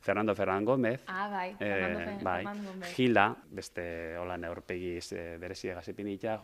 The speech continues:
Speaker 1: Gero
Speaker 2: Ai,
Speaker 1: beste, bai,
Speaker 2: Desayuno
Speaker 1: bai,
Speaker 2: con Diamantes en
Speaker 1: Desayuno con
Speaker 2: kartela daukagu
Speaker 1: Bai,
Speaker 2: hemen.
Speaker 1: bai, bai, Audrey Hepburna, bai. Haunek, eh, bueno, hau egin zan, eh, bueno, Bartzelonan, eh, Bartzelonan egon zan, eh, kolektibo oso famatu bat, eh, M C P.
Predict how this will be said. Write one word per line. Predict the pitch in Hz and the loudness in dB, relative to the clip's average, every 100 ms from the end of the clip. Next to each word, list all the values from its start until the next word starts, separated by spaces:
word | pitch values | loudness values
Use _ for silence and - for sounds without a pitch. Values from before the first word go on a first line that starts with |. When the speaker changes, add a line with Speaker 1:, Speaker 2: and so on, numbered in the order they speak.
| - | -8
Speaker 1:
Gero | 113 | 0
Speaker 2:
Ai, | 226 285 330 349 | 2 4 4 2
Speaker 1:
beste, | |
bai, | 285 208 | 6 8
Speaker 2:
Desayuno | 202 - 196 196 247 302 | 8 8 6 8 8 8
Speaker 1:
bai, | 330 | 8
Speaker 2:
con | 240 214 | 8 10
Diamantes | 202 214 247 285 311 | 10 10 10 8 8
en | 311 | 6
Speaker 1:
Desayuno | |
con | 285 | 8
Speaker 2:
kartela | 220 202 240 240 196 | 10 10 10 12 12
daukagu | 196 214 208 | 12 12 12
Speaker 1:
Bai, | 202 | 10
Speaker 2:
hemen. | 202 226 262 302 | 10 10 8 6
Speaker 1:
bai, | 302 95 92 | 2 0 0
bai, | 95 92 - | -2 -2 2
Audrey | 104 104 98 95 92 | 2 4 2 2 -2
Hepburna, | 98 - 87 85 85 | -6 -4 -4 -2 -2
bai. | 85 90 87 | 2 2 2
Haunek, | - 107 113 - | 2 2 2 2
eh, | 107 101 - | 2 2 2
bueno, | 95 - | 2 6
hau | 127 139 | 6 6
egin | 147 143 | 4 2
zan, | - 143 | 2 2
eh, | 110 98 | 4 2
bueno, | 98 | 4
Bartzelonan, | 92 113 151 147 135 | 4 2 4 2 4
eh, | 131 123 120 | 2 0 0
Bartzelonan | - - 143 139 | -2 -2 -2 0
egon | 123 123 131 | 0 0 -2
zan, | 127 113 | -2 -2
eh, | 104 | -2
kolektibo | - 104 - 113 107 101 | -2 -4 -2 -2 0 0
oso | 104 104 | -2 -4
famatu | - 101 104 - | -2 -4 -4 -4
bat, | 101 104 - | -2 -4 -4
eh, | 90 87 85 - | -4 -2 -2 -4
M | 113 107 | -2 -2
C | - 104 | -2 0
P. | 110 | 0